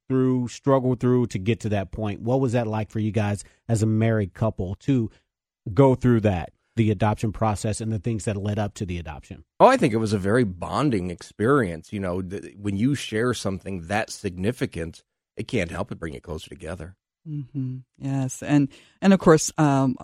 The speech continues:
Speaker 3: our, our daughter, um, you know, she had to get used to having a sibling. She was used to being the only child, and suddenly sharing our time, we had to kind of split that off, and we would sort of take turns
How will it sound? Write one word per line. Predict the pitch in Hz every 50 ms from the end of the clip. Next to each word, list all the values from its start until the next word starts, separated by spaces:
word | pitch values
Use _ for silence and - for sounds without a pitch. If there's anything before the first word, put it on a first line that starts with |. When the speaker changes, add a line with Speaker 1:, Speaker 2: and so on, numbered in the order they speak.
| - - _
Speaker 3:
our, | 156 - -
our | 151 143
daughter, | 139 135 - 170 175 190 202 202 156 127 120 110 113 120 117 -
um, | - 143 131 127 127 123 131
you | 131 120
know, | 120
she | 123 - - 165
had | 165 160 139 135
to |
get | 123 139 135 -
used | 135 127 - -
to | 139
having | 143 147 120 131 127 117
a | 113
sibling. | 123 - - - 190 160 151 131
She | 135 - 165
was | 143 139 131
used | 135 135 - -
to | 139
being | 123 135 131 127 127
the | 127 127 - -
only | 147 135 135 135 127 123 123 127
child, | 123 - - 139 139 127 123 120 120 123 127
and | 127 117 123 - - _ _ _ _ _ _ _ _
suddenly | 151 143 143 135 131 127
sharing | 127 - - - - 151 143 143 139 135 135 127 -
our | - 127 131 131 135
time, | 135 - - 139 131 127 120 117 120 120
we | 131 131
had | 135 143 120 120
to | 123 117 117 - _ _ _ _ _ _ _
kind | - 151 135
of | -
split | - - - 147 139 - -
that | 139 131 127
off, | 131 127 123 120 127 127 - -
and | 131 127 120 120 120 117 117 -
we | - 135 135
would | 131 123
sort | 113 - 131 127
of | 131 131
take | - 143 123 -
turns | - 143 135 127 127 120 -